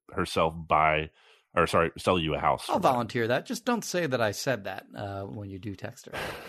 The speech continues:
Speaker 2: her.
Speaker 1: <laughs> Um, what else?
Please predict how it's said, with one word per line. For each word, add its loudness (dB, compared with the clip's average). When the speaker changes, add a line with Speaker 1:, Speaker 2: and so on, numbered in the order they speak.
Speaker 2:
her. 4
Speaker 1:
<laughs> -
Um, 4
what -6
else? -10